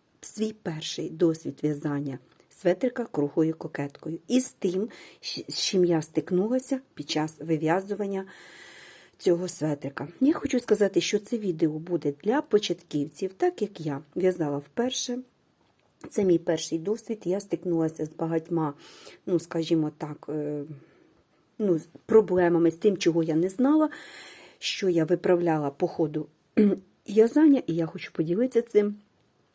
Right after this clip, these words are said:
із початківцями. Тож, е, пропоную вам переглянути підйомочку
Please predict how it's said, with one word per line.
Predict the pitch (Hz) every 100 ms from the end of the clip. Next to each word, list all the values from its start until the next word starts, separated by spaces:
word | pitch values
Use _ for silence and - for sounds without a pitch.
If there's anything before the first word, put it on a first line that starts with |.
| _ _ - -
із | 226 285
початківцями. | - 160 156 143 - 143 - 147 - - - - - -
Тож, | 285 285 -
е, | 180
пропоную | 170 214 220 226 208 165
вам | 160 156
переглянути | 170 170 165 170 151 143 143 139 143 - - -
підйомочку | - 214 208 294 294 285 - 262